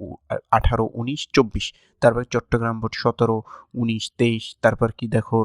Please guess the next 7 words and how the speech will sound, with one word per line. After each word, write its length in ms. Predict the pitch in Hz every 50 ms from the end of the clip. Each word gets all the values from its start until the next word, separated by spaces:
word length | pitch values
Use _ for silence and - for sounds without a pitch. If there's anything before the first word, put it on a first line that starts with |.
| 107 - _ - _ _ _ - -
রাজশাহী 360 | 117 110 - - 127 117 113
বোর্ড 260 | 107 110 110 110 - - -
সতেরো, 320 | - 117 - - 117 113 110 - - 110
উনিশ, 220 | 110 113 113 - - -
তেইশ, 220 | - 113 113 104 - - _ -
এগুলো 200 | 156 160 160 139
পড়বা। 260 | - 113 95 82